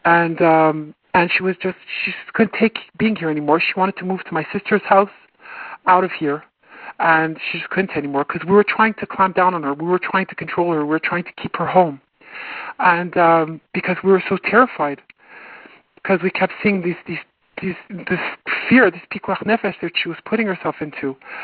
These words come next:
So fast forward a little bit more, um,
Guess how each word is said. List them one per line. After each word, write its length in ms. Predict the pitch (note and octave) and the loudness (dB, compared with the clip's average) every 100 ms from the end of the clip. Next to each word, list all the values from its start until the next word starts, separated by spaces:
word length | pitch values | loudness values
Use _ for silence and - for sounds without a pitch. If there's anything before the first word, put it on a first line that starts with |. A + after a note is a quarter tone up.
| - - - - | -14 -16 -14 0
So 400 | G3 F#3+ F#3 A#3 - | 4 6 4 -2 -2
fast 200 | G#3 G#3+ | 0 2
forward 180 | - G#3 | 2 2
a 40 | |
little 160 | G3+ G3 | 4 4
bit 160 | F#3+ E3+ | 2 0
more, 340 | E3+ E3 G3 _ _ - - - | 0 0 0 _ _ -20 -6 2
um, 380 | D#3+ D#3+ D#3+ | 4 4 0